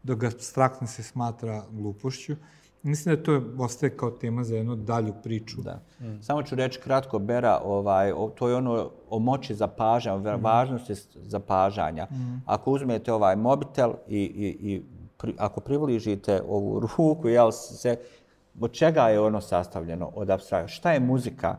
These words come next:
Speaker 1: Mhm.
Speaker 2: Nego skup apstraktnih tonova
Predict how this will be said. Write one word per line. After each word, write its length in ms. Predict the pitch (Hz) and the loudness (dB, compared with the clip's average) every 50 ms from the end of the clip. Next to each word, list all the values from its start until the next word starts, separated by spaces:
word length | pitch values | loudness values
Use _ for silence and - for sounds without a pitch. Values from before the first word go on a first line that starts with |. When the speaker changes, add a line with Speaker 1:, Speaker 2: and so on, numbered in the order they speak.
| - - _ | -8 -14 _
Speaker 1:
Mhm. 300 | - 135 131 127 123 104 | -8 -6 -4 0 2 2
Speaker 2:
Nego 380 | 107 110 110 117 113 104 - - - - - - | 2 4 6 6 4 4 4 -2 -8 -18 -20 -20
skup 520 | - - - - - 190 190 190 - - - - - _ _ _ - 107 - | -20 -20 -14 -2 2 2 2 2 0 -6 -12 -16 -18 _ _ _ -6 -6 -6
apstraktnih 760 | - - - - 143 156 160 160 160 - - 117 101 101 - | -6 -10 -6 0 2 2 2 2 -2 -6 -4 -4 -4 -4 -4
tonova 800 | - - 120 113 117 120 135 131 123 120 110 107 104 98 95 - | -2 2 4 4 4 4 4 2 2 4 4 6 4 4 2 -2